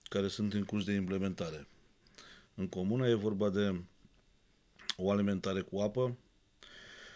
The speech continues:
e vorba de un drum comunal care mai necesită câteva lucrări pentru a fi terminat în totalitate.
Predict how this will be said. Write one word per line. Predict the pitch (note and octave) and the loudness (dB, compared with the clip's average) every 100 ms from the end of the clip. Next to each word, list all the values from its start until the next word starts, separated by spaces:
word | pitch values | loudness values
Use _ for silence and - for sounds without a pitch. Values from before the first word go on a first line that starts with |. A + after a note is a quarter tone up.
| - - | -16 -4
e | G2+ | 0
vorba | G#2 G2 G#2 | 2 2 2
de | F#2 G#2 G2+ G2 G2 F2+ - - - | 4 4 4 4 2 0 -6 -12 -2
un | G2+ G2+ | 2 4
drum | A2+ D3 D#3 D3 - - | 4 2 0 -8 -14 -6
comunal | A2+ A2+ A2+ A2+ G#2 | 0 2 4 2 2
care | G#2+ G2+ G2 F#2+ G2 - - - - - - - | 0 2 2 0 -6 -20 -20 -20 -18 -18 -18 -6
mai | F#2 G2 | 0 2
necesită | G2+ - F#2 G2+ | 2 -2 -4 -4
câteva | F#2 G2 G2 | -2 0 2
lucrări | F#2+ F#2 - G2 F2+ - - - | 2 0 0 0 0 -6 -12 -4
pentru | F#2 F2 F#2+ | -2 0 -2
a | |
fi | F2 G#2 G2+ F#2+ F#2+ F#2+ F2+ - - - - - | 0 0 0 0 0 -2 -6 -10 -18 -20 -20 -6
terminat | G#2 F#2 G2+ | -2 0 -2
în | F#2+ | -2
totalitate. | F2+ F#2 F#2+ F2+ E2+ - | -4 -2 -2 -4 -6 -10